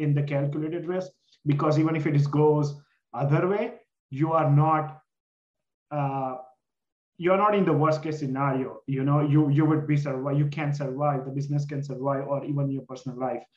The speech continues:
So, I mean, risk is also depends on how much you can think ahead of the line and, uh, do the calculation to make sure it goes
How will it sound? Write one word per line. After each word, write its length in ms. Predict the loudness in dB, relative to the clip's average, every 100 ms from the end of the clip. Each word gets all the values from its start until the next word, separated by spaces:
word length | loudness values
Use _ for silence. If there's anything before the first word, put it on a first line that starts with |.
| _ _
So, 600 | 0 4 4 4 0 -8 _ -4
I 80 | 4
mean, 160 | 4
risk 260 | 6 2 0
is 140 | -2
also 320 | 0 0 2 -2
depends 400 | -2 -4 -6 -6
on 160 | -6
how 400 | -2 -2 -2 -6 _ -10
much 380 | -6 -6 -8 -16 _ _ _ _ -10
you 120 | -6
can 240 | 0 0 0
think 320 | 2 2 2
ahead 460 | -2 0 0 -2 -4
of 360 | -2 0 0 -4 -10
the 160 | -6
line 340 | -4 -2 -4 -4
and, 440 | -6 -4 -4 -4
uh, 280 | -4 -4 -6 -6
do 180 | -2 -2
the 120 | -2
calculation 760 | -6 -8 -8 -8 -8 -8 -12 -14 _ _ _ -4
to 180 | -2 0
make 220 | 0 -2
sure 360 | -4 -4 -4 -8
it 160 | -10
goes 480 | -6 -6 -6 -8 -12